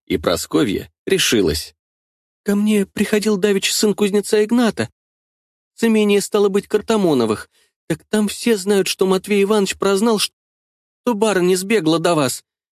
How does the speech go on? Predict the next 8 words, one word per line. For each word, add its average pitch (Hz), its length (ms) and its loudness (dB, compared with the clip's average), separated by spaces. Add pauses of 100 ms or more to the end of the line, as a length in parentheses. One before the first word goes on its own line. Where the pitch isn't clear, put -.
(460)
Серчает, 190 840 -2 (440)
обещался 196 800 0
скоро 214 340 0
быть 247 280 -2 (260)
и 226 80 0
застрелить 240 680 0
вас, 202 160 0
барин. 185 420 0